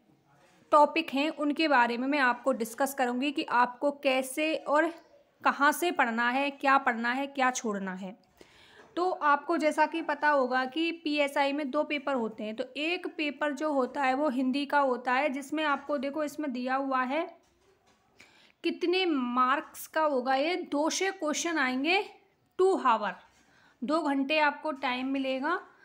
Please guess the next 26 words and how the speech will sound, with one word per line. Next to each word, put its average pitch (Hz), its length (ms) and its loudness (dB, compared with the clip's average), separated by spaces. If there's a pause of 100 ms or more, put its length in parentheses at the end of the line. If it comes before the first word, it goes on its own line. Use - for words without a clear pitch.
(400)
दो 277 220 0
से 330 160 -2
क्वेश्चन 277 380 -4
आएंगे 262 320 -2
इसमें 294 360 -4
और 277 160 -2
दो 262 220 -2
घंटे 254 300 -4
आपको 254 240 -4
टाइम 247 260 -4
मिलेगा। 254 400 -2 (800)
माफ़ 254 300 2
करना, 320 200 0
सौ 311 260 6
क्वेश्चन 311 380 -2
आएंगे 285 240 0
दो 277 220 4
सौ 285 160 4
अंक 220 240 0
के, 202 120 -6
एक 302 540 -2
क्वेश्चन 302 480 -2
दो 254 180 4
अंक 262 180 -4
का 262 140 0
होगा, 254 320 4